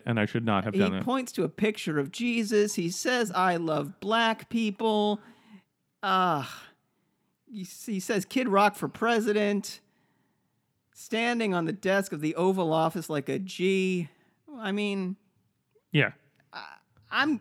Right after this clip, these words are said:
Speaker 2: I'm bailing on this bit only because it goes on for another four fucking pages.
Speaker 1: Right.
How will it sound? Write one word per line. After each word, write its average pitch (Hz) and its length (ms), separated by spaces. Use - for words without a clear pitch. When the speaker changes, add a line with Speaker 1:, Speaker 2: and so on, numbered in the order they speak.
Speaker 2:
I'm 269 220
bailing 247 440
on 208 80
this 185 100
bit 214 320
only 254 300
because 185 600
it 185 120
goes 190 240
on 180 160
for 170 160
another 160 320
four 151 440
fucking 151 500
pages. 156 360
Speaker 1:
Right. 127 220